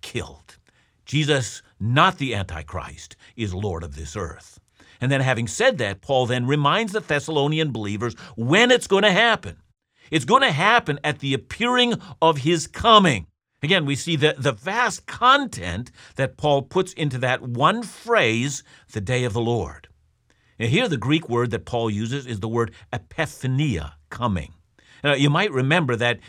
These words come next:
in some Christian circles, there's a tradition of an annual celebration of Epiphany. You know, it's, it's often celebrated in early January. It's associated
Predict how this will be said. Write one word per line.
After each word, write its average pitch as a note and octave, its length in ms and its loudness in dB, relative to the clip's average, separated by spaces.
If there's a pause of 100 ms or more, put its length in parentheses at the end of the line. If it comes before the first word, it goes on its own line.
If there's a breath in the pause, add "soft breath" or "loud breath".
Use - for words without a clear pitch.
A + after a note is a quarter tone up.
in C3+ 120 0
some A3+ 220 -2
Christian G#2 360 -6
circles, G2 420 -8
there's A2+ 200 -2
a - 100 -8
tradition C3 800 -4 (260 loud breath)
of A#2 100 0
an C3+ 120 -2
annual F3 380 0
celebration B2+ 640 -2
of B2 180 -2 (120)
Epiphany. E2 840 -10 (420)
You C#3+ 120 2
know, D3 60 0
it's, - 240 -4 (140 loud breath)
it's C3 160 -6
often E3 320 2
celebrated B2+ 640 0
in A#2 80 -2
early A2+ 280 0
January. F#2 640 -4
It's - 140 -10
associated A2+ 840 -4